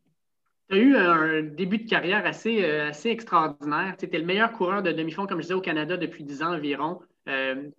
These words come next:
deuxième en deux mille douze au mille cinq cents mètres au championnat, euh, universitaire et U vingt-trois nacac.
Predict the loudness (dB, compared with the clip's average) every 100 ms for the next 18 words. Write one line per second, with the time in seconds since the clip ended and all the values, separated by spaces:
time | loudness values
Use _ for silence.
0 | -8 2 4 4 2 2 0 0 0 0
1 | 2 2 2 0 -2 -4 -2 -2 -2 -4
2 | -4 -4 -4 -2 -2 -2 -2 -2 -4 -6
3 | -6 -6 -8 -4 -2 0 -2 -6 -2 -2
4 | 0 -2 0 0 -2 -2 -2 -2 -2 -2
5 | -2 -4 -10